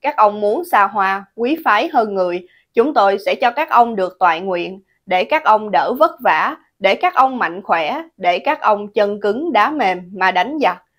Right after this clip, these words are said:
đem lại sự bình yên cho đất nước. Mỗi ngày chúng tôi quay một con dê,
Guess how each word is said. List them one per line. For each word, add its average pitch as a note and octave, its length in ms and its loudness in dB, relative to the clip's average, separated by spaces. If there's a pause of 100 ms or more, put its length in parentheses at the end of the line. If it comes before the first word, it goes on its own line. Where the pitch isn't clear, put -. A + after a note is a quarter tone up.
(280)
đem G#3 220 4
lại E3+ 280 -2
sự F#3+ 180 -4
bình F#3+ 180 -2
yên A3 300 -2
cho G#3 100 2
đất D#4+ 200 0
nước. D4+ 320 -2 (400)
Mỗi G3+ 220 4
ngày G#3 380 0
chúng D4+ 180 -2
tôi A3+ 140 4
quay A3 280 2
một G3 140 0
con A3 300 0
dê, A3 260 2